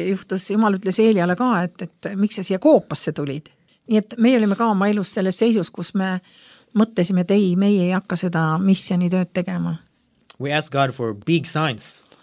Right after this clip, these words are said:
Speaker 1: Me palusime Jumalalt suuri märke. Nii nagu Eelia puhulgi, Jumal ei kinnitanud meid suurte märkidega, nii et siin kehtis täpselt seesama lugu, mis Eelia loos, kus Jumalat ei olnud ei maa värisemises, ei tules, ei tormis. Ja ma usun, et iga kuulajaga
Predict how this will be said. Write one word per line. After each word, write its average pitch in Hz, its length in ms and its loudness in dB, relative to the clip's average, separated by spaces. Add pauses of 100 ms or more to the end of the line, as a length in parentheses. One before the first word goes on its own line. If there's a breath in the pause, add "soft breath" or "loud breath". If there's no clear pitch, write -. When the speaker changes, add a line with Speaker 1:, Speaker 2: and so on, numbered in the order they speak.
(120)
Speaker 1:
Me 196 80 2
palusime 196 480 2
Jumalalt 190 400 0
suuri 196 320 2
märke. 202 460 -4 (260)
Nii 220 220 8
nagu 220 160 2
Eelia 233 340 6
puhulgi, 185 520 -2 (440)
Jumal 214 380 0
ei 175 140 -2 (120)
kinnitanud 175 560 2
meid 170 160 -2
suurte 208 320 -4
märkidega, 175 560 -4
nii 175 160 -4
et 170 80 -10
siin 208 160 -6
kehtis 202 400 -4
täpselt 226 380 -6
seesama 202 340 2
lugu, 202 240 2
mis 165 220 -6 (680 soft breath)
Eelia 190 400 2
loos, 196 320 2
kus 170 220 -6
Jumalat 175 420 0
ei 170 80 0
olnud 180 320 -2
ei 165 480 -6
maa 208 240 2
värisemises, 185 560 0
ei 175 160 -4
tules, 214 400 -2
ei 165 80 -6
tormis. 185 540 -4 (340 soft breath)
Ja 208 100 -2
ma 233 140 6
usun, 254 240 2
et 220 160 -4 (240)
iga 233 160 -2
kuulajaga 180 480 0